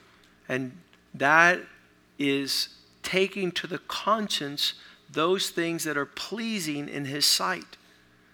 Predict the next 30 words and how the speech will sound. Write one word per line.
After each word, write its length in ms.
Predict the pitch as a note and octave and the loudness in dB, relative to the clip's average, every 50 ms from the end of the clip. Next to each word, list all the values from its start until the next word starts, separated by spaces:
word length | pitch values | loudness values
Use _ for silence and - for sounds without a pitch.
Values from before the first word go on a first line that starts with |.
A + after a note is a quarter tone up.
| _ _ _ | _ _ _
That's 200 | - D#3 F3+ - | 4 4 4 4
what 120 | - F#3+ F3+ | 2 -2 -4
the 80 | F3+ | -4
conscience 600 | E3+ - - D#3+ E3 F3 F#3+ F#3 - F3 D#3+ - | -6 -4 2 4 4 4 4 2 0 -2 -2 -2
addresses. 760 | - - D3 C3 C#3 C#3+ D#3 F3 F#3 - - B2+ - - - - - - - - - - | -2 -4 -4 -4 0 2 2 2 2 2 -2 -2 -4 -8 -8 -10 -12 -20 -20 -20 -2 0
What 200 | D3+ D#3+ - - | 0 0 0 0
pleases 420 | - - G3 G#3 F#3 G#3+ G#3 F3+ | 0 2 2 2 2 0 0 2
the 120 | G3 G3 | 2 2
Lord 300 | F#3 F#3 G3 G3+ G#3 G3+ - - - - - - | 2 4 2 2 2 0 -2 -10 -18 -10 -2 0
and 180 | D#3 E3 E3 | 0 0 2
what 220 | D#3+ F3+ F#3+ F3 F3 | 2 0 0 4 4
does 220 | G3 G3+ G3 F#3 | 4 4 4 2
not 200 | F3 - - - | 0 0 0 0
please 220 | - D3+ D3+ C3+ | -2 -2 -2 -2
the 80 | C3 C3 | -2 -2
Lord. 280 | B2 B2+ C3+ D3+ E3 - - - - - | -2 -2 0 -2 -2 -2 -6 -16 -12 0
If 420 | - D#3 D3+ C#3 - - - F3+ D#3 | 2 2 2 2 0 -6 -12 -4 4
God 520 | D3 D#3+ E3+ E3+ F3+ F3+ F#3 F#3+ F3+ F#3 - - - - - | 6 8 10 10 10 10 10 8 4 -2 -8 -16 -20 -20 -8
is 220 | - - D3 C#3+ C#3 | -2 0 0 0 4
not 300 | D3+ D#3+ F#3+ A3 A3 - | 8 8 10 10 8 6
to 60 | G#3 | 2
be 140 | D#3+ D#3+ D3+ | 2 2 2
pleased, 400 | - - D#3 D#3 D#3+ F3 E3 D#3+ | 0 0 0 2 2 2 2 2
then 220 | E3+ E3 E3+ F3+ | 2 2 2 2
you 120 | E3 E3 F3+ | 0 0 2
could 120 | G3 E3+ | 2 2
do 120 | D#3 F3+ | 2 2
whatever 260 | E3+ F3+ F3+ F3+ D#3+ F#3 | 2 4 4 2 2 2
you 100 | F3+ E3+ | 0 0
want. 400 | F3+ F#3+ G#3+ A3 A3+ - - | 2 2 0 0 0 -4 -8